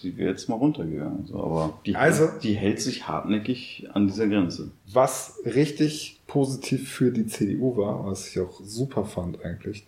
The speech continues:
Speaker 2: dieses, dieser Prozess, dass sie irgendwie drei Kandidaten haben, dass die
Speaker 1: Ja.
Speaker 2: Regionalkonferenzen
Speaker 1: Ja,
Speaker 2: haben,
Speaker 1: das stimmt.
Speaker 2: dass sie sich da hinstellen und reden halt. Was ich ein bisschen komisch finde, ist, pro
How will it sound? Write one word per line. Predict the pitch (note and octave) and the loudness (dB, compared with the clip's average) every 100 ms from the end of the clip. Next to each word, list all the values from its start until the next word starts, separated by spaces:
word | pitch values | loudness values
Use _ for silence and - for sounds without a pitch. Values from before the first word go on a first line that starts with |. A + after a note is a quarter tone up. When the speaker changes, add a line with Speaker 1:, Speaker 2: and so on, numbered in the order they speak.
| - | -8
Speaker 2:
dieses, | G2+ F#2+ F#2+ - - | -6 -4 -6 -8 -6
dieser | G#2+ G#2 G#2+ | 0 4 4
Prozess, | - G#2 - A#2 A#2 - - | 2 -2 0 0 0 -2 -12
dass | - G2+ | -10 -6
sie | - G2+ F#2+ | 0 2 2
irgendwie | G2+ G2+ G2 - | 0 -2 -6 -6
drei | - - | 0 2
Kandidaten | G#2+ A2+ G#2 G#2 G#2 F#2 F2+ F2+ | 4 2 4 2 0 -2 -6 -8
haben, | E2 E2+ - - | -8 -8 -10 -6
dass | G2 - | -6 -4
die | - G#2 | 0 2
Speaker 1:
Ja. | G2 F2+ | 4 4
Speaker 2:
Regionalkonferenzen | G#2 G2 A2+ A#2 A2+ G#2 F#2 F2+ F2 - F2 | 4 4 2 2 -2 0 -2 -2 -4 -6 -4
Speaker 1:
Ja, | E2+ | -2
Speaker 2:
haben, | F#2+ | -2
Speaker 1:
das | F#2+ | -4
stimmt. | - G#2 | -4 -2
Speaker 2:
dass | G2 - | -2 0
sie | G2+ | 0
sich | F#2+ F#2 | -2 -2
da | G2+ | -2
hinstellen | - B2 - - F#2 F2+ F2+ | 0 0 -2 0 0 0 -2
und | |
reden | G2+ A2+ G2+ | -2 0 -2
halt. | F2 | -4
Was | F2 G2 - | -2 -2 -2
ich | A2 | 0
ein | A2+ | 2
bisschen | D3+ F#3 | 2 0
komisch | - F3 D#3+ - | 2 4 4 4
finde, | G3+ F2 | 0 2
ist, | F2 F#3+ - - | 0 0 -4 -14
pro | - C3+ D3+ D#3+ - | 0 4 6 4 0